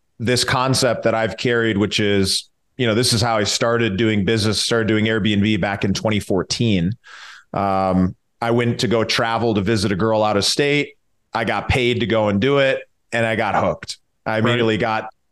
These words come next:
Speaker 1: another property and the third property in Boulder, ran that for a couple of years until the regulations changed, moved to another house, started my business, left my personal home one week out of the month and paid to create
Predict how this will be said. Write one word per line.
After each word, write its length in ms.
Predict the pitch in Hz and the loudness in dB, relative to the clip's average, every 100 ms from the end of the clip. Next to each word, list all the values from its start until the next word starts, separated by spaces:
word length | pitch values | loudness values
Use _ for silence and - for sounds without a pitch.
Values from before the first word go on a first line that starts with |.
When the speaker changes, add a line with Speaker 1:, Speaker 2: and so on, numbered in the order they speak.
| - | -4
Speaker 1:
another 340 | 113 120 123 | 0 2 2
property 540 | 123 123 117 117 113 | 0 0 0 0 2
and 120 | 110 104 | 2 2
the 140 | 101 | 0
third 280 | 98 120 98 | 0 0 0
property 420 | 113 107 110 107 | 0 0 0 0
in 100 | 101 | 2
Boulder, 520 | 98 107 104 104 101 - - _ _ _ _ | 2 2 2 2 0 -6 -20 _ _ _ _
ran 320 | - 123 131 127 | -4 -2 0 0
that 160 | 123 117 | 0 0
for 120 | 120 | -2
a 40 | |
couple 280 | 117 131 127 | 0 -2 2
of 40 | |
years 360 | 113 117 117 104 | 2 2 2 0
until 240 | 104 113 | 0 2
the 80 | 104 | 2
regulations 760 | 104 113 104 107 107 104 104 95 | 2 2 2 2 2 0 -2 -2
changed, 600 | - 110 104 101 95 - _ _ _ _ - | -2 -2 0 0 0 -2 _ _ _ _ -4
moved 300 | 120 131 107 | 0 2 2
to 120 | 120 | 2
another 280 | 113 113 110 | 2 2 2
house, 560 | 107 107 110 - - - _ _ | 2 0 0 -2 -6 -10 _ _
started 320 | - - 131 123 | -6 -2 0 2
my 120 | 113 | 0
business, 800 | 95 113 101 107 104 - - - _ _ _ _ _ 104 | 2 0 2 0 0 0 -6 -8 _ _ _ _ _ -2
left 300 | 127 127 123 | 0 0 0
my 160 | 117 | 0
personal 480 | 113 143 127 123 113 | 0 0 0 2 2
home 320 | 117 117 107 | 2 2 2
one 300 | 101 117 120 | 2 2 2
week 200 | 120 117 | 2 2
out 140 | 120 110 | 0 0
of 60 | |
the 80 | 104 | 0
month 420 | 104 104 104 - _ | 0 0 -2 -6 _
and 220 | 110 107 | -2 0
paid 340 | - 123 123 110 | 0 2 2 0
to 60 | |
create 580 | 117 - 110 104 104 - | -4 -2 0 0 -2 -4